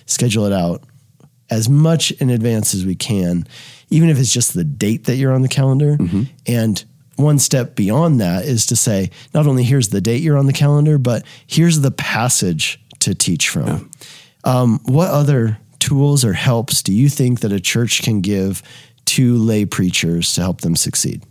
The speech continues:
Speaker 2: Well, I think that fellowship, um,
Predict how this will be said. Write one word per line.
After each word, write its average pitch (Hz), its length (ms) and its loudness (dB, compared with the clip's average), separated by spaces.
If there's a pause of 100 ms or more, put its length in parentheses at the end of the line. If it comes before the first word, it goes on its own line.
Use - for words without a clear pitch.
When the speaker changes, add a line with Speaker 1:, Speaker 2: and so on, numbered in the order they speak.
(500)
Speaker 2:
Well, - 80 4
I 151 40 2
think 196 220 2
that 110 140 -2
fellowship, 107 760 -2 (140)
um, 92 520 -2